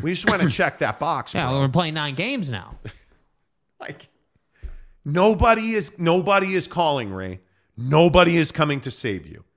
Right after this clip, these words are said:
Speaker 2: I mean, the, just the fact that y-, yesterday, I believe it was, he went on the po-, that podcast again and said something to the effect of, "We're not even thinking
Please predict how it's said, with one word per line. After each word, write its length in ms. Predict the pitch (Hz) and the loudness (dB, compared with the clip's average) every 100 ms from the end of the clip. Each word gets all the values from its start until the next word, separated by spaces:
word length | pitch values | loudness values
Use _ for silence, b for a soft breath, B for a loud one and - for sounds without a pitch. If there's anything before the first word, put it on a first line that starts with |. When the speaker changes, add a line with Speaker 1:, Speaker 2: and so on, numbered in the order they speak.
| _ | _
Speaker 2:
I 40 | - | -4
mean, 100 | 180 | -2
the, 60 | |
just 320 | 185 - 247 311 | -2 -4 -6 -6
the 40 | |
fact 440 | - 208 196 190 | -8 -8 -6 -8
that 160 | 170 139 - | -10 -12 -16
y-, 140 | 135 156 | -18 -10
yesterday, 760 | 160 220 - 165 123 85 82 _ _ _ _ _ _ _ - | -8 -6 -8 -6 -6 -8 -12 _ _ _ _ _ _ _ -10
I 60 | 131 | -4
believe 260 | 131 123 | -2 0
it 80 | 113 | 0
was, 520 | 107 98 92 - - _ | 0 -2 -4 -8 -16 _
he 200 | - 160 | -4 0
went 180 | 175 | 0
on 380 | 196 185 170 147 | -2 -2 -4 -4
the 80 | 143 | -4
po-, 260 | - 156 110 | 0 -2 0
that 200 | 143 - | -4 0
podcast 560 | 147 131 127 110 104 | 0 0 -2 -2 -4
again 180 | 113 110 | -6 -4
and 100 | 107 | -6
said 200 | - 170 | -6 -6
something 200 | - 180 | -6 -6
to 40 | 156 | -4
the 80 | 143 | -4
effect 380 | - 127 - | -4 -6 -4
of, 220 | 123 110 101 _ _ _ _ _ _ - | -4 -4 -6 _ _ _ _ _ _ -4
"We're 220 | 143 226 | 0 2
not 220 | 262 247 | 0 -2
even 460 | 220 190 147 110 98 _ _ _ _ | -2 -2 -2 -4 -8 _ _ _ _
thinking 600 | - - 277 - 95 92 | -6 -2 -2 -2 -8 -10